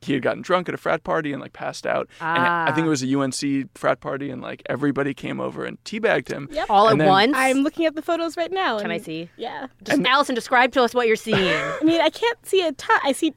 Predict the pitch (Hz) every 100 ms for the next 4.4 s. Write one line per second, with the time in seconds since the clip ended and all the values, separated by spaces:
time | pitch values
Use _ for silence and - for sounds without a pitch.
0 | - 269 285 254 240 196 208 - 226 220
1 | - 240 190 - 202 190 285 320 311 254
2 | 277 269 311 262 254 247 247 233 196 190
3 | 190 170 190 233 453 - 330 - - -
4 | 277 302 294